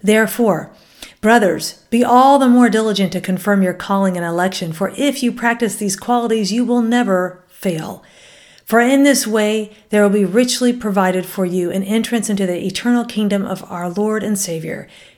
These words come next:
Jesus Christ." Notice that Peter makes it clear that God has given us everything we need,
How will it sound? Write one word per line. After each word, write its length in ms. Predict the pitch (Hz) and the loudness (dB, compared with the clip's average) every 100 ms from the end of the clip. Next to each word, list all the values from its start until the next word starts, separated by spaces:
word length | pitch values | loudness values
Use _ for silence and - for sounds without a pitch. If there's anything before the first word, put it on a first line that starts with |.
| _ | _
Jesus 460 | 185 175 185 170 | -8 -6 -6 -6
Christ." 460 | - 196 - - - _ _ _ _ - - _ _ | -8 -14 -10 -10 -10 _ _ _ _ -20 -20 _ _
Notice 240 | 320 440 - | 4 4 4
that 180 | 220 - | 0 0
Peter 260 | 220 208 | -2 0
makes 280 | 185 190 190 | 2 0 -2
it 140 | 185 | -6
clear 320 | - - 185 175 | -8 -2 0 0
that 260 | 165 - - _ | -2 -8 -18 _
God 280 | - 233 269 | -4 -2 0
has 180 | 254 208 | 0 0
given 240 | 226 208 | 0 0
us 220 | 202 190 - _ | -2 -2 -8 _
everything 500 | 220 220 214 196 170 | -6 -2 -2 -2 -4
we 120 | 165 | -4
need, 300 | 160 151 147 | -4 -6 -12